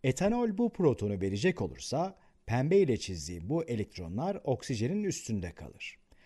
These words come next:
O zaman eşlenik bazı da şu şekilde çizebiliriz.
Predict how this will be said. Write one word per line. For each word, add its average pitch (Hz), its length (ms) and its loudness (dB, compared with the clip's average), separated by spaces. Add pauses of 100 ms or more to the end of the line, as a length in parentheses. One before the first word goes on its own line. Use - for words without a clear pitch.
(240)
O 175 120 6
zaman 110 380 -2
eşlenik 143 520 0
bazı - 260 -4
da 185 140 -2
şu - 160 -6
şekilde 107 420 -4
çizebiliriz. 175 800 0